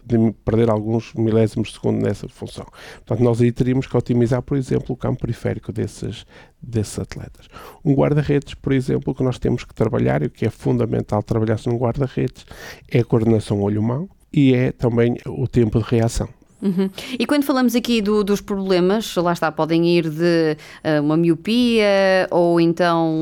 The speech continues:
Speaker 2: o-, outro tipo de problemas ligados à, à visual estática e dinâmica, erro refrativo
Speaker 1: Sim.
Speaker 2: ou a visão binocular. Como é que é o processo de recuperação, lá está, para melhorar todos estes parâmetros?
Speaker 1: A recuperação da acuidade visual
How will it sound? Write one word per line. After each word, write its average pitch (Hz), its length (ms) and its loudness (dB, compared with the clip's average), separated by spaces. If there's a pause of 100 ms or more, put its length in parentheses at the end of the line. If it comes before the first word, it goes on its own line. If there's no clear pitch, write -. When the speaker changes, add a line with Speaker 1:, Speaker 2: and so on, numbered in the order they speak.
(600)
Speaker 2:
o-, 143 320 -4
outro - 220 -8
tipo 156 240 -8
de 151 80 -10
problemas 165 380 0
ligados 156 380 -2 (300)
à, 156 480 0
à - 20 0
visual 160 360 -2
estática 160 680 -4
e 156 80 0
dinâmica, 185 720 0 (260)
erro 160 600 -2
refrativo 226 1000 -2
Speaker 1:
Sim. - 80 -20 (140)
Speaker 2:
ou 180 180 4
a 180 40 4
visão 160 580 -2
binocular. 170 840 -2 (380)
Como 269 160 -2
é 294 60 0
que 285 80 -2
é - 20 4
o 269 60 0
processo 247 380 -4
de - 40 -4
recuperação, 208 720 -2
lá 156 140 0
está, 170 200 -2
para 165 300 -2
melhorar 170 400 2
todos 160 300 -6
estes 165 300 -6
parâmetros? 151 640 -6 (100)
Speaker 1:
A 104 160 -8
recuperação - 560 -2
da 123 80 0
acuidade 113 400 0
visual 117 520 -2